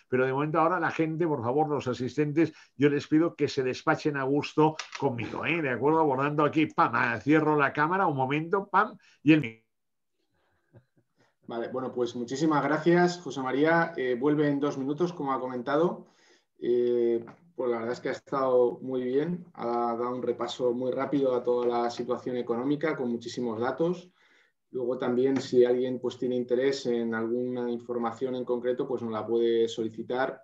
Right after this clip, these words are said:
Speaker 2: y se las haremos llegar, tanto en el ámbito económico como en el ámbito deportivo, que como también se ha visto,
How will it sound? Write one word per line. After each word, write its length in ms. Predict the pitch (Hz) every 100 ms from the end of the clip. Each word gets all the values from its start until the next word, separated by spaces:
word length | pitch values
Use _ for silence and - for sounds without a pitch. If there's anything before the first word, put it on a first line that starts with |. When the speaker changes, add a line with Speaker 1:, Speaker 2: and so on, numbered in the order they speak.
| -
Speaker 2:
y 240 | 113 110
se 120 | 101 110
las 180 | 101
haremos 300 | 104 110 110
llegar, 400 | 110 113 127 - _
tanto 500 | - 104 104 104 104
en 80 | 104
el 80 | 107
ámbito 280 | 113 117 120
económico 560 | 120 120 131 135 156
como 180 | 147 123
en 80 | 117
el 80 | 113
ámbito 280 | 117 117 120
deportivo, 500 | 117 120 120 135 135
que 80 | 123
como 380 | 117 110 107
también 320 | 110 113 117 120
se 140 | 127
ha 40 |
visto, 560 | 123 120 - 139 143